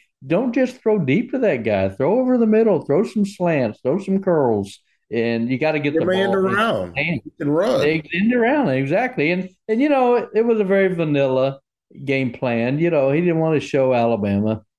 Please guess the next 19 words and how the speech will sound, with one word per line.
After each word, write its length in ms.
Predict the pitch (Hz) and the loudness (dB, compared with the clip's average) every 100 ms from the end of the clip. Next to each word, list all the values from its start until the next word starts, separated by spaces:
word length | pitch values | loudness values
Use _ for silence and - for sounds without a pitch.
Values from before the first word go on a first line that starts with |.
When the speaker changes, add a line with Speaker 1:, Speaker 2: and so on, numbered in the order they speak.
| _ | _
Speaker 1:
you 100 | - | -2
know, 100 | 120 | 0
very 320 | 107 113 107 104 | 2 2 2 2
much, 560 | 101 95 98 113 - | 2 2 0 -2 -4
and, 380 | 110 101 104 101 | -2 0 0 0
you 100 | 120 | 0
know, 100 | 110 | 0
they 120 | 117 | 0
got 260 | 117 113 110 | 2 0 -2
the 60 | 104 | -6
job 400 | 107 101 101 101 | -2 0 0 -2
done. 400 | 95 98 120 131 | -2 0 0 -2
So, 440 | - 110 101 98 | -6 0 2 2
uh, 220 | 98 98 95 - _ - | 2 0 -2 -8 _ -4
but 60 | |
yeah, 200 | 127 123 | 0 0
their 200 | 117 147 | 0 -2
best 340 | 147 151 147 - | 0 -2 -4 -4
players 420 | 139 135 120 110 | -2 0 -2 -4